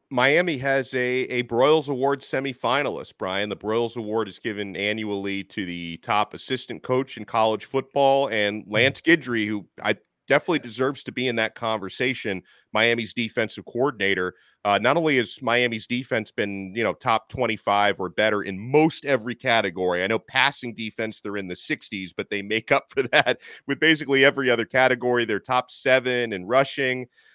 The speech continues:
Speaker 1: Uh, and I, I think Gid-, Guidry's done a remarkable job, not only, Brian, just kind of flipping the script from last year, 'cause Miami's defense was a liability in so many ways, and with much of the same personnel,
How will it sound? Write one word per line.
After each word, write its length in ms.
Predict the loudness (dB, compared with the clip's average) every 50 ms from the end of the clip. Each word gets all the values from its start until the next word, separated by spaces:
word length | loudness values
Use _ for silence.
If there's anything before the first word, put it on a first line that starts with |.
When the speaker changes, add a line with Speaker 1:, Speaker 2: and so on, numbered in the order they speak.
| _ _
Speaker 1:
Uh, 360 | 0 4 4 6 6 6 4 6
and 240 | 6 4 4 4 2
I, 200 | 0 0 0 0
I 80 | -2 -4
think 260 | -2 -2 -4 -4 -4 _
Gid-, 240 | -4 -4 -4 -4 _ -8
Guidry's 300 | -6 -6 -4 -6 -6 0
done 140 | 0 0 2
a 40 | 2
remarkable 540 | 0 2 4 4 2 2 0 -4 -6 -6
job, 460 | -6 -2 0 0 2 2 0 0 -2 -8 _ _
not 220 | -6 -2 -2 0 0
only, 240 | 0 -2 -2 -4 -4
Brian, 420 | -2 0 2 2 2 2 0 -4
just 180 | -6 -12 -14 -8
kind 160 | -6 -4 -4
of 80 | -4
flipping 380 | -4 -4 -4 -4 -2 -2 -4 -6
the 60 | -6
script 400 | -8 -10 -4 -2 -2 -2 -2 _
from 160 | -10 -8 -6
last 440 | -2 -2 0 0 0 -2 -4 -10 -8
year, 220 | -4 -2 -2 -2 -2
'cause 220 | -6 -12 -10 -4
Miami's 480 | -2 -2 0 0 -2 -4 -8 -10 -10 -10
defense 420 | -10 -10 -6 -6 -6 -6 -6 -8
was 140 | -12 -10 -10
a 40 | -10
liability 760 | -4 -2 -2 -2 -2 -4 -4 -4 -2 0 0 -2 -2 -4 -4
in 80 | -8
so 240 | -8 -4 -4 -4 -2
many 180 | -2 -4 -6 -4
ways, 480 | -2 0 2 2 2 0 -2 -4 -8 -10
and 120 | -12 -6
with 240 | -2 -2 -2 -2 -4 _ _ _ _ _ _ _ _
much 300 | 0 0 0 0 0 -2
of 80 | -8 -6
the 100 | -6 -8
same 300 | -6 -4 -4 -4 -4 -4
personnel, 800 | -6 -6 -6 -6 -4 -6 -8 -6 -2 0 2 2 2 0 0 -4